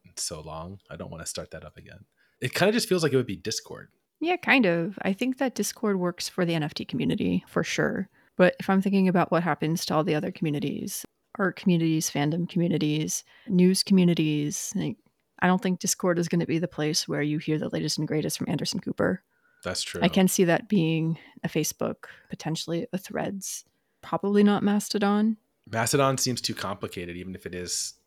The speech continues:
Speaker 1: the purest solution to it all. <laughs>
Speaker 2: Or Google could get back into the social game. Wasn't there, like,
Speaker 1: <sighs>
Speaker 2: uh,
Speaker 1: Google
Speaker 2: they've had a
Speaker 1: Wave?
Speaker 2: couple of different
Speaker 1: <laughs>
Speaker 2: Wave was so disappointing. Wave is actually
Speaker 1: Yeah.
Speaker 2: kind of an interesting precursor to Notion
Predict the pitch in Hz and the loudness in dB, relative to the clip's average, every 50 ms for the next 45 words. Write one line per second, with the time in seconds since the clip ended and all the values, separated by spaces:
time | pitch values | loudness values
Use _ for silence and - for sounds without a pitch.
0 | _ _ _ - - 95 - - - 107 101 95 90 87 - - - - - - | _ _ _ -18 -16 -12 -10 -8 -4 -4 -2 -2 -2 -2 -2 -2 -2 -2 -2 -2
1 | - 87 82 80 82 - - 85 82 - - - - - 90 - - - - - | -4 -6 -8 -8 -8 -8 -10 -10 -10 -8 -6 -6 -6 -4 -6 -8 -10 -12 -18 -20
2 | - - _ _ _ _ _ _ - 208 202 220 240 269 254 196 180 175 190 - | -20 -20 _ _ _ _ _ _ -2 0 0 2 2 2 2 4 4 4 4 4
3 | 269 262 - 214 185 180 - - - - - 185 - 160 - 170 175 - - - | 2 0 0 0 -2 0 0 0 -2 0 -2 -2 -2 -2 -2 -2 -2 -2 -2 -4
4 | - - - 185 147 - - 180 180 190 - _ _ _ _ _ - - 180 202 | -4 -4 -4 -4 -2 -2 -2 -2 -2 -4 -4 _ _ _ _ _ -8 -4 -2 0
5 | 208 196 208 208 170 165 - - - - 170 165 - - - - 214 - _ _ | 0 0 0 -2 -2 -4 -4 -6 -10 -8 -8 -6 -8 -8 -10 -14 -18 -20 _ _
6 | _ _ _ - - 202 190 190 196 214 202 175 175 - - - 220 208 175 185 | _ _ _ -4 0 2 4 4 4 4 2 2 2 0 2 4 4 4 4 4
7 | 175 - 180 170 160 151 - - - - _ - - - - _ _ _ _ _ | 2 2 2 2 2 2 -2 -4 -8 -12 _ -12 -12 -12 -14 _ _ _ _ _
8 | _ _ _ _ _ _ _ - 196 214 233 196 180 170 - - 160 156 - 156 | _ _ _ _ _ _ _ 4 4 6 6 4 2 -2 -2 -2 -4 -4 -4 -6
9 | - - - _ - - 151 156 - - - - 208 233 294 302 349 - 294 240 | -8 -10 -12 _ -8 -6 -4 -4 -4 -4 -2 0 2 2 2 2 2 0 0 -2
10 | - - 214 - - 196 185 170 160 - - - 185 - 190 - - 190 180 - | -2 -4 -6 -2 -2 0 0 0 -2 -2 -4 -6 -6 -6 -4 -6 -4 -6 -6 -4
11 | - 170 175 - 160 165 - - - - 151 151 151 165 - - - - 226 262 | -4 -4 -4 -4 -4 -4 -6 -6 -6 -4 -4 -2 -2 -2 -2 -2 -2 0 -2 -2